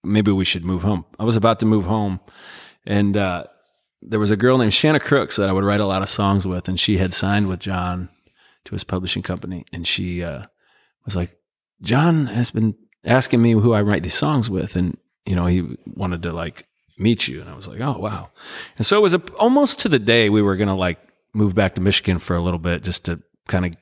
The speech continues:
figure it <laughs> out. And, uh, we, he had a party, and I ended up there, and he came up to me. He's like, "Hey,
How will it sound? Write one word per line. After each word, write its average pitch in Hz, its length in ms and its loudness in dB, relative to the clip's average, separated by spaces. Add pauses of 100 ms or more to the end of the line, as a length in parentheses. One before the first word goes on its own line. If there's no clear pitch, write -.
(300)
figure 98 340 0
it 95 140 0
<laughs> - 60 -16
out. - 280 -2 (800)
And, 101 260 0
uh, 101 100 2
we, 107 180 2
he 120 140 2
had 120 80 2
a 107 60 0
party, 110 420 0
and 95 120 -2
I 95 80 -2
ended 98 200 -4
up 95 200 -10
there, 95 140 -6
and 92 80 -4
he 92 60 -4
came 90 220 -8
up 87 140 -10
to 87 80 -18
me. 87 140 -14
He's 82 100 -14
like, 92 100 -12
"Hey, 139 420 -2